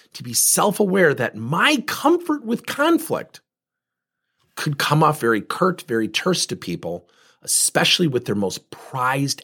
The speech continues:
asset, their children. Now, that some of my parents hearing this might say, "Well, wait a minute, you didn't do it flawlessly."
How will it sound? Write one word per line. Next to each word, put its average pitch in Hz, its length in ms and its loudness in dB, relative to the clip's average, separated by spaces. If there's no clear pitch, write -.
asset, - 540 -6
their 190 120 0
children. - 420 -2
Now, 294 140 2
that - 220 -4
some 320 220 2
of 302 60 2
my 196 140 4
parents 196 340 2
hearing 269 220 2
this 160 160 0
might 165 180 0
say, - 120 0
"Well, 226 160 -8
wait 403 340 2
a 294 60 4
minute, 131 300 0
you 320 140 2
didn't 392 180 4
do 170 180 2
it 113 100 -2
flawlessly." 185 760 -2